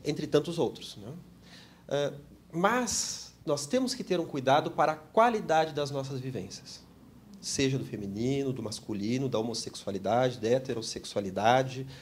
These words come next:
das questões raciais, das questões sociais, da democracia.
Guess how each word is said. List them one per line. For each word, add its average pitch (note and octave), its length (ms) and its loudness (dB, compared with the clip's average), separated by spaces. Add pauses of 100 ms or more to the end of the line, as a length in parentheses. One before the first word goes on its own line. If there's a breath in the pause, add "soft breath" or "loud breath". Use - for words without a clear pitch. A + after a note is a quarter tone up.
(160 loud breath)
das A#2 160 -2
questões A2 320 -4
raciais, A#2+ 580 6
das C3+ 140 -8
questões - 300 -8
sociais, B2 540 4
da A#2 60 2
democracia. B2 880 0